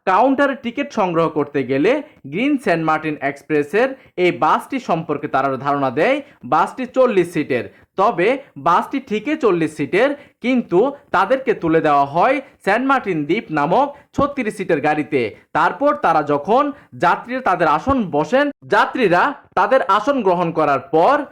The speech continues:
সেন্ট মার্টিন দ্বীপের সুপারভাইজার মৃদুল এসে বলেন, "এই সিটটি আপনার নয়, আপনার সিটটি পেছনের সিটের দিকে অথবা অন্য পাশে।" এই ধরনের হয়রানির শিকার হয়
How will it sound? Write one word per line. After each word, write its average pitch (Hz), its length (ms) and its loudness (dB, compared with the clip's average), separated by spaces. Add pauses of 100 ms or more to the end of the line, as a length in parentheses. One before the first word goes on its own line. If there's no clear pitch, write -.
(120)
সেন্ট 226 300 0
মার্টিন 175 420 0
দ্বীপের 190 480 2 (200)
সুপারভাইজার 160 720 0 (280)
মৃদুল 220 480 0
এসে 160 260 0
বলেন, 220 400 0 (260)
"এই 220 260 0
সিটটি 254 560 -6 (140)
আপনার 175 420 0
নয়, 131 300 0 (260)
আপনার 220 380 0
সিটটি 254 360 -6
পেছনের 190 460 0
সিটের 156 400 -6
দিকে 240 360 0 (180)
অথবা 175 360 0
অন্য 226 400 0
পাশে।" 147 440 -2 (220)
এই 185 180 2
ধরনের 254 360 2
হয়রানির 170 500 2
শিকার 143 340 -2
হয় 185 280 0